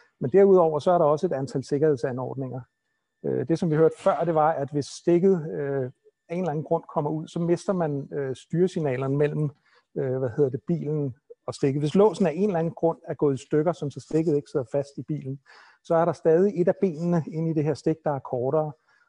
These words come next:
Og det vil sige, hvis stikket glider halvt ud, jamen, så er det det ben, der giver slip først, og så slukker ladeboksen for strømmen med det samme. Øh, så det, der er simpelthen en del sikkerhed i. Derudover så er der en, en, det, der hedder, at, øh, bilen jo kan trække ganske meget strøm.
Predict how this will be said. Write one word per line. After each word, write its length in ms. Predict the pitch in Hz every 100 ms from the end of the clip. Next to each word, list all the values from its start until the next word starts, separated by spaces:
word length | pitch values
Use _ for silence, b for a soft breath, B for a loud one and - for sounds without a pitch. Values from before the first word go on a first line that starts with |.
| -
Og 80 | 151
det 60 |
vil 80 | 160
sige, 300 | - 165 175
hvis 120 | 143
stikket 360 | - 175 175 175
glider 200 | 160 143
halvt 280 | 190 196 185
ud, 140 | 185 - -
jamen, 160 | 156 139
så 100 | 185
er 60 |
det 120 | 170 151
det 120 | 160
ben, 220 | 180 147
der 60 | 151
giver 160 | 139
slip 220 | - 165 -
først, 300 | - 185 - -
og 100 | 151
så 80 | 160
slukker 320 | 160 151 156
ladeboksen 520 | 139 143 131 - 127
for 100 | 123
strømmen 340 | - 135 143
med 100 | 139
det 80 | 135
samme. 300 | - 107 120 b b b _ -
Øh, 240 | 139 143
så 100 | - 143
det, 200 | 180 151 -
der 80 | 156
er 80 | 147
simpelthen 320 | - 175 160
en 180 | 160 160
del 100 | 139
sikkerhed 420 | - 147 156 151
i. 140 | 127 127 _ _ B B B _
Derudover 480 | 214 240 170 139 127
så 140 | -
er 120 | 202 190
der 120 | 156
en, 140 | 147 160
en, 260 | 170 147 - _ _ -
det, 100 | 175
der 80 | -
hedder, 220 | 180 165
at, 380 | 175 147 - -
øh, 220 | 156 139 - _
bilen 680 | 202 196 202 190 170 147 123
jo 240 | - 151 131 _
kan 100 | 160
trække 440 | - 135 127 160 165
ganske 280 | 147 151 170
meget 200 | 131 131
strøm. 300 | - 139